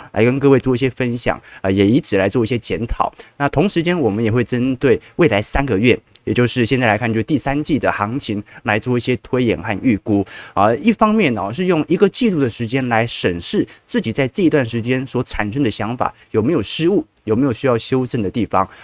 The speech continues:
啊，我们周期投资哦，虽然操作投资哲学逻辑算是蛮简单的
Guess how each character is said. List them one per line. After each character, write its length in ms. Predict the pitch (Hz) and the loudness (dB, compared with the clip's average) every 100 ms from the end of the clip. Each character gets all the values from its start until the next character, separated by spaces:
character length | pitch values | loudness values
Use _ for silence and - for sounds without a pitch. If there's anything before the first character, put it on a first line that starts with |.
| - | -2
啊， 160 | 98 | 0
我 120 | 92 | 2
们 120 | 110 143 | 0 4
周 180 | 226 | 6
期 160 | 240 151 | 6 4
投 220 | - 113 | 6 4
资 220 | 123 147 | 4 4
哦， 140 | 117 85 - | 4 4 -2
虽 400 | - - - 254 | -8 -2 4 4
然 200 | 214 110 | 4 0
操 340 | 120 - 190 202 | -2 4 4 4
作 240 | - 160 | 2 2
投 240 | 123 - 135 | 2 2 0
资 220 | - 175 | -2 -6
哲 240 | - 120 | -2 0
学 300 | 147 - 110 - - - | 0 2 0 0 -8 0
逻 200 | 123 185 | 6 6
辑 160 | - 156 | 6 2
算 140 | 160 | 2
是 100 | 131 | 0
蛮 200 | 113 104 | 0 -2
简 160 | 110 80 | -4 -2
单 200 | 92 98 | 0 2
的 180 | 92 | 2